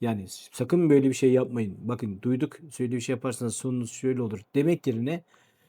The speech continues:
Pakistan bir tuzak planlamış. İsrail uçaklarının içeri girmesine izin verecekmiş ve onları pusuya düşürecekmiş. Pusu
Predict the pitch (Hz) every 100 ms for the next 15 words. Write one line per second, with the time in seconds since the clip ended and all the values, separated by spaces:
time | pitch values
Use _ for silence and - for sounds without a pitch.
0 | _ _ _ _ - 175 175 - 185 180
1 | 165 160 156 147 151 - 117 98 87 87
2 | - - _ _ _ _ _ 175 151 -
3 | 190 139 - 127 139 131 170 180 156 170
4 | 165 135 120 110 113 120 143 180 180 160
5 | 165 190 196 - - _ _ _ 175 196
6 | 180 175 180 - 165 180 131 113 101 90
7 | - 110 - _ _ _ _ _ _ -
8 | 190 - 226